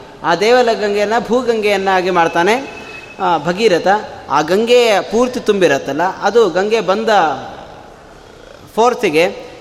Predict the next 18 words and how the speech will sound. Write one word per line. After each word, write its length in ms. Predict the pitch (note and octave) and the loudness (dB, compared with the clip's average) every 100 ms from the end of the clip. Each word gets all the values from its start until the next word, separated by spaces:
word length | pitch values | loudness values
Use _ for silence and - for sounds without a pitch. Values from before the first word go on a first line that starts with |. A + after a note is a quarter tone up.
| G3 | -4
ಎಲ್ಲ 160 | G#3 A3+ | 0 0
ಕಡೆನೂ 320 | A3+ A3 G#3 | 2 0 -2
ಕೂಡ 140 | G#3 G3+ | 0 0
ತುಂಬತ್ತೆ. 460 | F#3+ G3 F3 E3+ | 0 0 0 2
ಅದು 260 | A3 G#3+ A#3 | 0 0 -2
ಸಾಗರ 420 | A3 F3+ G#3+ A3+ | 0 2 4 4
ಆಗತ್ತೆ. 380 | F#3+ C#3 C#3 G3 | 4 2 -2 -4
ಸಾಗರ 340 | G3 G3 A3 | 0 0 2
ಮತ್ತೆ 720 | G3+ F#3 - A#3+ D#3+ - - - | 0 -2 0 2 2 -2 -12 -4
ತುಂಬತ್ತೆ. 420 | A3 F#3+ D3 B2 - - - - - - E3 | -2 0 -4 -6 -14 -18 -20 -20 -20 -12 -4
ಅಗಸ್ತ್ಯರಿಂದ 680 | F3+ G#3+ - A3+ A3 G#3+ G#3 G#3 F#3+ - E3 | -4 -4 -2 0 2 2 4 4 2 -4 0
ಬರಿದಾದ 400 | F#3+ G3+ G3 G3 | 2 4 2 2
ಸಾಗರ 360 | F#3 F3 C#3+ E3 A3+ - - - - - F3 | 0 0 2 0 0 -6 -18 -20 -20 -6 -4
ಭಗೀರಥನಿಂದ 680 | F#3 B3+ A#3+ A#3 G3 G3 A#3+ | 0 2 2 2 0 2 2
ಮತ್ತೆ 280 | A3+ G#3 A#3+ | 2 0 -2
ತುಂಬಿತು. 560 | A#3+ G#3+ D#3 D#3+ F#3+ A#3 - - - | -2 0 0 0 -2 -2 -16 -18 -4
ಮತ್ತೆ 560 | A#3+ B3 C#4 A3+ G3 F#3+ - - - - G#3 | -2 2 4 4 2 -2 -8 -16 -18 -12 -2
ಭಗೀರಥನಿಂದ 680 | A3+ C4 B3+ B3+ A#3+ A3+ | -2 2 0 0 0 0